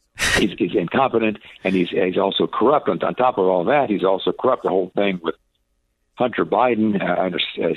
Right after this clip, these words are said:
serious investigation, serious chance he's gonna be indicted. Uh, a lot of, uh, uh, millions of dollars coming from the Chinese, millions of dollars coming from the, the Russians. Uh, uh,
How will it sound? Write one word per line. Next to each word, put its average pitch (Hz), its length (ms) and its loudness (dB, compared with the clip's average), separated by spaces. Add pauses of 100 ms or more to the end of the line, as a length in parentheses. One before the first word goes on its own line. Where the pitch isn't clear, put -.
serious 113 240 2
investigation, 98 880 0 (180)
serious 107 240 2
chance 101 200 0
he's - 100 -10
gonna 90 200 -2
be 82 160 0
indicted. 98 460 0 (460)
Uh, 85 240 0
a 82 100 0
lot 104 200 2
of, 87 100 2
uh, 87 260 -2 (240)
uh, 92 60 -6 (160)
millions 107 260 2
of 85 80 0
dollars 101 380 2
coming 98 200 0
from 85 120 -16
the 82 80 -4
Chinese, 95 540 0
millions 95 200 0
of 85 60 -12
dollars 90 340 0
coming 90 240 -4
from 82 220 -4
the, 76 140 -6 (260)
the 90 80 0
Russians. 98 480 0 (340)
Uh, - 40 -6
uh, 85 440 -2